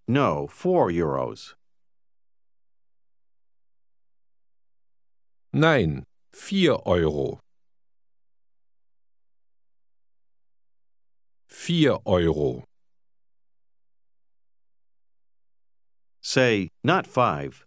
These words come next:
Speaker 1: four."
Speaker 2: Nicht fünf, vier.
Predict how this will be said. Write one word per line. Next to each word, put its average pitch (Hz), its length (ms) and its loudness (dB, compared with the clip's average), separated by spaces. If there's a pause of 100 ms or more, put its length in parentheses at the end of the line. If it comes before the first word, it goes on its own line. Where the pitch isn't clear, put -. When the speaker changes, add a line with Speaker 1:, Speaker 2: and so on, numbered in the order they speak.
Speaker 1:
four." 92 540 -4 (3750)
Speaker 2:
Nicht - 240 -2
fünf, 110 560 0
vier. 170 580 -2